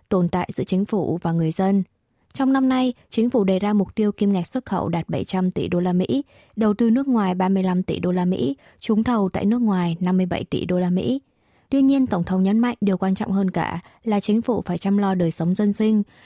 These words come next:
để người dân có thể cảm nhận rõ thành quả kinh tế. Chính phủ đã quyết định tạm thời cấm giao dịch bán khống nhằm ngăn chặn thiệt hại cho các nhà đầu tư cá nhân cho tới khi thiết lập được hệ thống điện tử, giải tỏa hoàn toàn tác dụng phụ từ các giao dịch bán khống.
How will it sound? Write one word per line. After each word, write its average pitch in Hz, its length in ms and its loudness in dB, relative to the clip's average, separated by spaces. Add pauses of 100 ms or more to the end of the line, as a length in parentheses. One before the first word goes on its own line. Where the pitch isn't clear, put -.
để 202 140 2
người 202 180 2
dân 233 240 2
có 226 140 -2
thể 214 160 -4
cảm 160 220 -2
nhận 175 200 -2
rõ 185 240 -2
thành 185 180 0
quả 170 200 -4
kinh 180 160 2
tế. 175 320 -2 (520)
Chính 240 200 2
phủ 247 160 2
đã - 120 0
quyết 285 200 -2
định 269 220 0
tạm 226 160 -2
thời 196 220 0
cấm 185 220 0
giao 220 160 -2
dịch - 200 -4
bán 175 160 0
khống 180 300 0 (280)
nhằm 220 180 2
ngăn 220 140 2
chặn 220 200 -4
thiệt - 180 -4
hại 196 240 -4
cho 208 120 -4
các 240 160 -4
nhà 208 180 2
đầu 175 180 0
tư 190 160 -2
cá 180 160 -2
nhân 214 300 2 (260)
cho 254 160 -2
tới 220 160 0
khi 240 180 0
thiết 285 180 -4
lập 254 180 0
được 185 200 -2
hệ - 120 -6
thống 175 220 0
điện - 220 -2
tử, 170 260 -2 (260)
giải 165 220 -2
tỏa 156 140 -2
hoàn 175 220 0
toàn 160 260 -2
tác 226 160 -2
dụng - 200 -6
phụ 202 300 0
từ 170 80 0
các 196 200 -4
giao 185 160 -2
dịch 170 220 -4
bán 165 160 -2
khống. 175 320 0